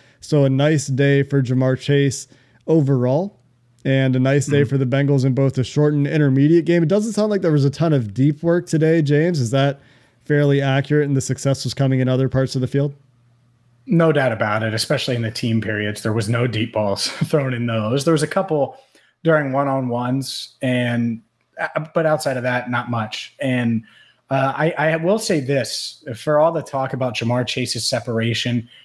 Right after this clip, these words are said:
Speaker 2: he got a ton of separation against Darius Phillips in the intermediate game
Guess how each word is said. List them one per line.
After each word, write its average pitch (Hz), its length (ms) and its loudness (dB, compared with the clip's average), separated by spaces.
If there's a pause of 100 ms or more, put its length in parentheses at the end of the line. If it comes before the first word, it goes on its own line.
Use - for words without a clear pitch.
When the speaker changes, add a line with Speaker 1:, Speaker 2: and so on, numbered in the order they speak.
Speaker 2:
he 185 120 -2
got 156 220 0
a 110 180 -10
ton 160 360 -2
of 127 80 -6
separation 113 760 -4 (380)
against 127 380 -4
Darius 127 420 -2
Phillips 120 560 -6 (300)
in 170 140 0
the 170 200 -2
intermediate 143 800 -2 (420)
game 101 360 -8